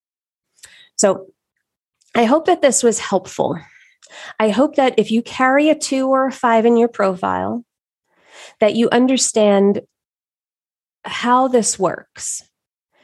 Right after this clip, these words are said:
that people are going to see things in you. If people are kind of calling you out to be a part of something, to come, um, or, or not, or if people are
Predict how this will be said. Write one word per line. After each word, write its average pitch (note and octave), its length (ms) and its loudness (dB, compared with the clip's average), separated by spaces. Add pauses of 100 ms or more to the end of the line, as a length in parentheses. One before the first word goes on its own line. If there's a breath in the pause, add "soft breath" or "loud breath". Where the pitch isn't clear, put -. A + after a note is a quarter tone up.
(140)
that G#3 180 0
people B3+ 320 0
are C4+ 120 4
going A#3+ 280 4
to A3 60 2
see A3 240 -4
things G#3+ 300 0
in G3+ 100 2
you. F#3+ 160 4
If F3+ 160 -4
people C4 320 -2
are B3+ 80 0
kind G#3+ 320 0
of G3+ 180 2 (440 soft breath)
calling A#3 680 2
you A3 300 -4
out A#3+ 420 -2 (640)
to - 120 -12
be G3 100 0
a F#3 40 4
part A#3 340 -2
of A#3 100 -2
something, B3+ 580 -2 (360 loud breath)
to G#3 80 0
come, G3 640 2
um, F3 440 2 (880)
or, B3 360 2
or A#3+ 180 4
not, A#3 480 0 (1200 loud breath)
or A3 200 4
if G#3+ 140 -2
people A3+ 420 -2
are G#3+ 480 2